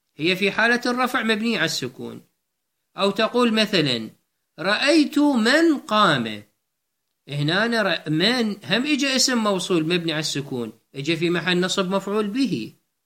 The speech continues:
وتقول مثلا: "مررت بمن قام." هنا أنا من هم اسم موصول مبني على السكون،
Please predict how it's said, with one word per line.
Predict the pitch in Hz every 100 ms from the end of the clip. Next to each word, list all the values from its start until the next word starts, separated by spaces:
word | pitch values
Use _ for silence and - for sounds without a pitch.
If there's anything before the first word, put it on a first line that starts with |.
| _ _ _ _ _ _ _ _ -
وتقول | 160 196 220 214 277 302 254
مثلا: | 247 226 190 170 151 147 - _
"مررت | 165 190 208 240 285 240 -
بمن | 202 180 269 311 330 320 254
قام." | - 196 156 113 104 101 _ _ _ _ _ _ _ _ _ _
هنا | 143 147 151 196
أنا | 226 196
من | 180 196 180 175
هم | 151 226
اسم | 285 277 269
موصول | 240 226 196 208 185
مبني | 175 151 139
على |
السكون، | 143 147 127 127 120 113